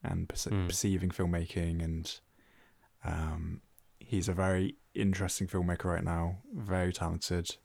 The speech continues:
Speaker 1: Um, so if you wanna do some homework, strongly recommend you go watch Bait, um, and then join us for that episode, 'cause it was really, it was really cool, really fun. Um,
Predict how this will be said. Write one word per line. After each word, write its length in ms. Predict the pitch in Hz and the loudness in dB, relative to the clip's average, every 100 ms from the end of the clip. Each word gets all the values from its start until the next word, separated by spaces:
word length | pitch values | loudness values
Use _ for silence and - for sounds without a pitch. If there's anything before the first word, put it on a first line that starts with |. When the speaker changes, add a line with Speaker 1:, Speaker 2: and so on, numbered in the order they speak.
| - - - - - - - | -20 -20 -20 -20 -20 -20 -4
Speaker 1:
Um, 480 | 85 80 82 80 - | -2 0 -2 -4 -4
so 180 | - 92 | -4 0
if 40 | |
you 80 | 87 | 2
wanna 160 | 90 92 | 2 2
do 120 | 95 | 2
some 160 | - 85 | 0 0
homework, 640 | 85 85 85 - - - - - | 2 2 0 -2 -8 -16 -10 -6
strongly 400 | - 101 92 92 | -2 2 2 2
recommend 460 | 85 - 85 82 | 0 -2 -2 -2
you 60 | - | -2
go 120 | 87 | 0
watch 240 | 85 - - | 0 -4 -4
Bait, 260 | 80 87 - - - - _ - | -4 -4 -6 -20 -20 -20 _ -6
um, 680 | 87 80 80 80 80 87 185 - - - - - - | -2 -2 -2 -2 -4 -6 -10 -18 -20 -20 -20 -20 -8
and 100 | 90 | -4
then 100 | 82 | -2
join 220 | 85 85 | -2 -2
us 80 | - | -4
for 100 | 95 | -4
that 120 | 85 | -4
episode, 440 | 82 - 90 - | -4 -2 -2 -4
'cause 160 | - 92 | -6 -4
it 80 | 85 | -2
was 140 | 87 | 0
really, 220 | 90 90 | 2 2
it 320 | 90 - - 65 | 0 -4 -6 -2
was 140 | 85 | 2
really 140 | 95 92 | 2 2
cool, 360 | 104 92 95 - | 2 2 0 -2
really 180 | 139 92 | 0 0
fun. 420 | - 87 85 87 - - - - - - - - - 82 | 2 0 2 -2 -8 -20 -20 -20 -20 -20 -20 -20 -12 -4
Um, 600 | 82 78 78 80 80 | -2 0 -2 -2 -6